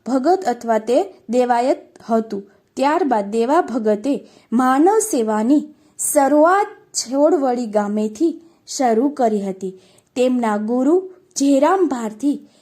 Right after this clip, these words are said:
ગિરનારના સંત અને મહાત્મા હતા. તેમણે દેવીદાસ નામ તેને આપ્યું હતું અને તેમના આશ્રમથી દસ ગાંવ દૂર આવેલા મહાભારતના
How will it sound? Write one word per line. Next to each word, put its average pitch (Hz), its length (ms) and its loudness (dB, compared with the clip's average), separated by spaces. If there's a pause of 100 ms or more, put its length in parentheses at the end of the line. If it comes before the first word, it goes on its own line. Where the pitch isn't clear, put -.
(160)
ગિરનારના 247 800 0 (120)
સંત 240 420 -4 (220)
અને 330 200 2
મહાત્મા 226 720 -2
હતા. 165 220 -10 (420)
તેમણે 208 320 -2 (840)
દેવીદાસ 381 640 2
નામ 247 320 2
તેને 220 460 -4
આપ્યું 220 500 -2
હતું 185 220 -6 (300)
અને 233 220 -2
તેમના 214 420 -2 (120)
આશ્રમથી 294 720 0 (340)
દસ 320 440 2
ગાંવ 240 340 2
દૂર 277 380 2 (140)
આવેલા 214 480 0 (440)
મહાભારતના 233 1080 0